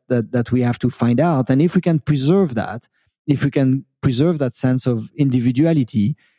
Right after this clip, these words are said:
you know, then we can, we can bring it to, to everything that we do.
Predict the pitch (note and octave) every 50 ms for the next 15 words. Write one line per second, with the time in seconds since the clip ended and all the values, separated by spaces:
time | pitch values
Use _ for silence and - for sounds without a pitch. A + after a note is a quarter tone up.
0 | _ _ _ _ _ _ _ - B2 - - D3 C#3 C3 B2+ A#2 C3 D3 D#3 E3+
1 | F3+ E3+ D3 C#3+ C3+ - C3+ B2+ B2 B2 B2 B2 A#2 - - C#3 C#3 C3+ - D3
2 | C#3 C3+ - F#3+ A3 A#3 F#3+ B2 - - C#3 C3+ - - - C3 - - B2+ B2
3 | D3 C#3+ - D#3+ D#3+ D#3+ E3 D#3+ - F3+ F3+ D#3+ - A3+ A3 F3 B2+